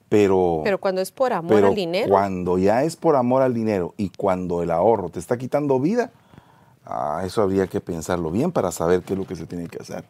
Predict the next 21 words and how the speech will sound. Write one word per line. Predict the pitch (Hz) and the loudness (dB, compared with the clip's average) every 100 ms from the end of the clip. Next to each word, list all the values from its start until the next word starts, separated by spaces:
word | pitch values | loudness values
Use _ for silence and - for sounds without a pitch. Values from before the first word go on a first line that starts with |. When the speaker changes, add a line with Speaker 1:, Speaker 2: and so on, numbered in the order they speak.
| _ | _
Speaker 2:
Sí, | - 190 175 | -12 -12 -10
pero | 185 170 | -8 -6
ahí | 160 208 | -6 -8
sí | - | -2
hay | 208 | 2
Speaker 1:
¿Verdad? | 175 135 | 4 4
Speaker 2:
un | |
problema | 196 185 190 175 | 4 -2 -2 -4
serio | - 233 233 190 | -2 -2 0 -2
porque, | 190 - 180 160 160 - - - - - | -4 -4 -4 -4 -8 -14 -20 -20 -18 -6
eh, | 185 175 160 151 160 - - | -2 -2 -4 -8 -12 -18 -14
padres | - 208 226 220 | -2 0 0 -4
tacaños, | 160 180 226 294 277 180 | -6 -4 -6 -6 -8 -8
hijos | - 202 | -8 -10
tacañitos. | - 156 160 160 262 - 165 - - _ _ _ _ - | -8 -10 -10 -8 -10 -10 -18 -18 -20 _ _ _ _ 0
Speaker 1:
Ah, | 92 92 | 2 2
sí, | - 73 _ _ | -2 -14 _ _
Speaker 2:
Y, | 208 | -4
Speaker 1:
definitivamente. | 196 180 175 110 101 135 | -4 -4 -4 -2 0 0
Speaker 2:
y | |
entonces | 156 185 185 226 208 | -2 -4 -4 -4 -4